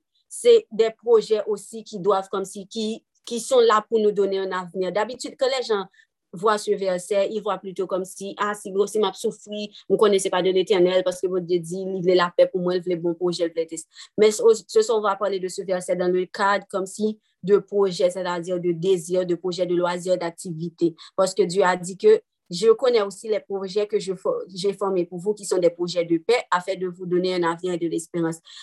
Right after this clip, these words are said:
Quand j'étais petite, j'avais, je vais donner un seul projet comme si, le seul projet que j'avais au monde quand j'étais petit-, petite. Je me souviens quand j'étais petite,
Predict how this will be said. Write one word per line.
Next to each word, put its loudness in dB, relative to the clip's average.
Quand 2
j'étais 2
petite, 0
j'avais, 0
je -2
vais 4
donner 0
un 2
seul -6
projet -4
comme -10
si, -14
le 6
seul 2
projet 2
que -6
j'avais -4
au -2
monde -4
quand -8
j'étais -6
petit-, -8
petite. -2
Je 0
me 4
souviens 0
quand -2
j'étais -2
petite, -6